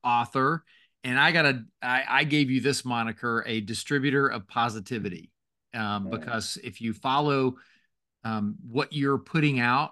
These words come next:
Speaker 1: it's all positive, motivating, genuine, that you just care for other people and you wanna see people succeed and, and be happy. And that's really cool. And I
Speaker 2: Appreciate
Speaker 1: can
Speaker 2: that.
Speaker 1: get behind that.
Speaker 2: Thank you so much. I really appreciate that.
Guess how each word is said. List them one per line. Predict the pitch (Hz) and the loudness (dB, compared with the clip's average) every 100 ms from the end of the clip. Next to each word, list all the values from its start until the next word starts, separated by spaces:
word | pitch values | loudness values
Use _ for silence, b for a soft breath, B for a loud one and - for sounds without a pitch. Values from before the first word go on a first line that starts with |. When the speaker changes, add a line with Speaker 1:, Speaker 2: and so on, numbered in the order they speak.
| - | -6
Speaker 1:
it's | 139 - | -8 -6
all | 127 131 135 | -2 0 0
positive, | - 131 127 127 127 127 123 110 - 113 | 0 4 4 4 0 0 -2 -6 -16 -10
motivating, | 117 127 147 131 131 123 120 120 117 - _ _ _ _ | -2 0 2 2 2 2 0 -2 -6 -12 _ _ _ _
genuine, | 110 127 143 143 143 135 127 123 117 - _ _ - | -2 2 2 2 0 0 0 -2 -6 -12 _ _ -10
that | 123 - | -8 -6
you | 131 | -6
just | 131 - | -6 -8
care | - - 143 147 | -12 -6 -4 -4
for | 139 123 117 | -4 -8 -8
other | 127 | -8
people | 104 147 147 90 76 - | -8 -8 -8 -10 -14 -20
and | 123 | -8
you | 127 | -6
wanna | 123 127 120 | -4 -4 -4
see | - 139 | -4 -4
people | 127 131 127 123 | -2 -2 -2 -4
succeed | - 123 - - 135 131 127 | -4 -6 -6 0 4 4 4
and, | 110 110 101 - _ _ _ _ | 0 0 -2 -4 _ _ _ _
and | 120 104 | -8 0
be | 156 | 2
happy. | 101 127 143 92 - _ - | 4 0 0 -6 -10 _ -8
And | 117 | -4
that's | 120 - | -4 -4
really | 104 110 131 120 | -6 2 4 2
cool. | 107 135 123 | 2 2 2
And | 117 | 2
I | 110 | 0
Speaker 2:
Appreciate | 110 | -2
Speaker 1:
can | 113 | -4
Speaker 2:
that. | |
Speaker 1:
get | 101 | -2
behind | 104 104 98 82 | -2 0 -2 -2
that. | 76 _ _ _ _ _ _ _ _ | -10 _ _ _ _ _ _ _ _
Speaker 2:
Thank | 110 98 | 0 2
you | 101 | 0
so | - 95 | 0 0
much. | 95 78 - - - | 2 -2 -8 -10 0
I | |
really | 95 101 98 | 4 6 4
appreciate | - 90 - - | 4 0 0 -4
that. | 73 65 | -4 -6